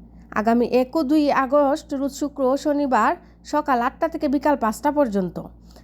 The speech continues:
তাবুক শহরের প্রবাসীদেরকে সেবা প্রদান করবে বাংলাদেশ জেদ্দা কনসুলেট টিম। স্থান বাংলাদেশ ইন্টারন্যাশনাল স্কুল,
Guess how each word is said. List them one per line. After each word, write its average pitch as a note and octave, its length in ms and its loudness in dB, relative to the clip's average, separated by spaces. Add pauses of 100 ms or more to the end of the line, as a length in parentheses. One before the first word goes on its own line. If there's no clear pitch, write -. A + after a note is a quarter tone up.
(120)
তাবুক A#3 440 0
শহরের C4 480 2 (340)
প্রবাসীদেরকে A#3+ 840 -2
সেবা B3+ 300 0
প্রদান A#3+ 320 0
করবে C4 260 -2
বাংলাদেশ A3+ 640 0 (360)
জেদ্দা G#3+ 300 0
কনসুলেট G#3 460 -2 (120)
টিম। D#3 160 -6 (460)
স্থান B3+ 500 0 (240)
বাংলাদেশ C4+ 680 0
ইন্টারন্যাশনাল C4+ 840 0
স্কুল, A#3+ 420 -4